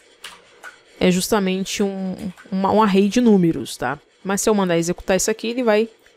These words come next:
ordenar bonitinho pra gente. Olha aí que legal. Então, uma forma aí mais rápida, caso você precisa ordenar uma lista, usando aí o método sort. Então, no próximo vídeo,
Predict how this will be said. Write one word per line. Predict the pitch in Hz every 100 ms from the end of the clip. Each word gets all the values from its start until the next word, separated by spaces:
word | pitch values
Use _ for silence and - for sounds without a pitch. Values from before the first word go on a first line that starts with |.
| _
ordenar | - 240 233 208 208
bonitinho | 233 247 - 185
pra | 180 220
gente. | 175 107 - - _ _ _ _ _ _ - -
Olha | 151 143
aí |
que | -
legal. | 160 196 208 254 _ _ _ _
Então, | 196 190
uma | 233 233
forma | - 226 233
aí | 214
mais | 220 226
rápida, | - 185 - 196 - - _ _
caso | 190 175
você | 175 190
precisa | - 196 - 202 190 190 185 180 - _
ordenar | 214 240 233 226 196 190
uma | 190
lista, | 170 175 208 - - _ _
usando | 220 196 196 185
aí | 185
o |
método | 190 160 165 175
sort. | 220 - 123 - - _ _ _ -
Então, | 320
no | 339
próximo | 269 254 285 269
vídeo, | 254 277